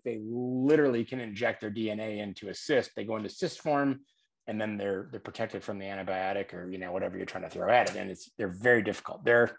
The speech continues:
<laughs> they're smart, right? They're, they're here to survive. And, um,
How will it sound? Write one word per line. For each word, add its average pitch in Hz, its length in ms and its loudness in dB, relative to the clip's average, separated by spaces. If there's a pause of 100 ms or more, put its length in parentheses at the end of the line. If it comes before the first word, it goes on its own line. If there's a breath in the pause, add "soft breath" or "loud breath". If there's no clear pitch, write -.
(100)
<laughs> 190 360 2 (1000 loud breath)
they're 127 200 6
smart, 156 380 8 (100)
right? 117 300 6
They're, 117 260 2
they're 113 160 2
here 127 160 6
to 120 80 0
survive. 123 560 4
And, 110 300 -4 (640)
um, 98 580 -2